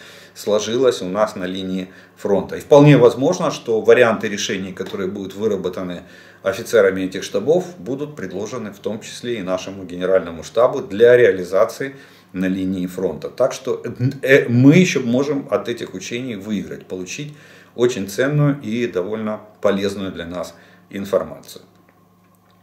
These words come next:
Следующая новость. В Иране наконец-то подтвердили поставки беспилотников в Россию. А,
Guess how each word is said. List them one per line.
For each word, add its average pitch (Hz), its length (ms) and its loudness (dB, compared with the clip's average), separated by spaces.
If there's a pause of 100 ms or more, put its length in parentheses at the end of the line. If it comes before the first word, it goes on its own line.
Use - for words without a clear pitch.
(800)
Следующая 143 520 4
новость. 95 380 -2
В 104 80 2
Иране 185 260 4
наконец-то 156 540 2
подтвердили 143 960 2
поставки 117 560 2
беспилотников 110 880 0
в 104 60 0
Россию. 104 560 -2 (400)
А, 104 800 8